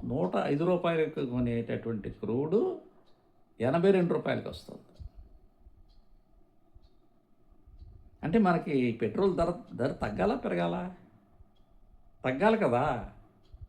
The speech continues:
అలాగే డీజిల్, డీజిల్ వచ్చేసి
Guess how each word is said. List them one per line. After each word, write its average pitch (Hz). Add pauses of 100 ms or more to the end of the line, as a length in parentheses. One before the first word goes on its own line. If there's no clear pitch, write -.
(1040)
అలాగే 180
డీజిల్, 151 (760)
డీజిల్ 202
వచ్చేసి 160